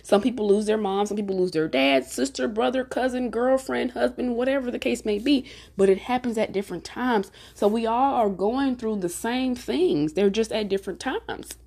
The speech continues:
And it's all happening at a different time because you are at a different path in your life than everyone else. Everyone is on their own certain path, their own journey, okay? And the more that you realize, "Oh, well, this is happening because of this.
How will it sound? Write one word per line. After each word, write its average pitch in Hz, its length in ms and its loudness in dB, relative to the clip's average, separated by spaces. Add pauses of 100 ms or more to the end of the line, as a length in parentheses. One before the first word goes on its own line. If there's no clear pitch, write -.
(600)
And 202 120 10
it's 202 200 4
all 220 220 2
happening 240 920 4 (420)
at 196 140 8
a 180 120 6
different - 360 -4
time - 400 -4 (260)
because 202 380 -4
you 247 180 4
are 254 80 4
at 208 160 -2
a 202 60 -2
different 196 480 -4 (300)
path 247 420 -2
in 180 120 -2
your 175 120 0
life 185 240 -4
than - 160 -2
everyone 160 400 -4
else. 302 460 -2
Everyone 302 420 2
is 269 100 -2
on 247 200 -2
their 240 200 -4
own 226 320 0
certain 214 380 -4
path, 226 380 -6
their 214 200 -4
own 202 280 0
journey, 196 580 0
okay? 202 460 0 (600)
And 196 140 4
the 185 60 8
more 247 440 6
that 220 240 0
you 214 100 -6
realize, 220 520 -4
"Oh, 220 100 4
well, 208 140 4
this 285 280 -4
is 247 120 -10
happening 220 420 -2
because 202 320 -4
of 165 160 -10
this. 180 240 2